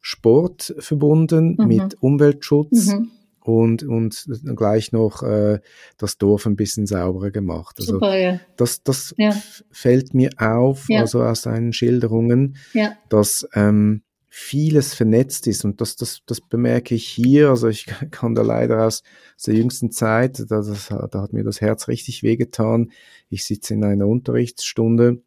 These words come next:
Speaker 1: Es ist N M G, also Natur, Mensch, Gesellschaft.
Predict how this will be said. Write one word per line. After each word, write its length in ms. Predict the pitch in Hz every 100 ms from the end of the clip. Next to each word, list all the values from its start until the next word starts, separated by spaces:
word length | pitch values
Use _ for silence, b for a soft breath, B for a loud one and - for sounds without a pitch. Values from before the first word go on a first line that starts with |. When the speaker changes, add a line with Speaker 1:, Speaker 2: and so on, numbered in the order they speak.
| _ _ _ _ _ _ _ _ -
Speaker 1:
Es 160 | 101
ist 320 | 95 92 - -
N 240 | 98 104
M 200 | 113 123
G, 300 | 120 113 113
also 180 | 113 104
Natur, 440 | 98 98 - 107 104
Mensch, 280 | 98 95
Gesellschaft. 800 | - 98 95 117 - 120 123 -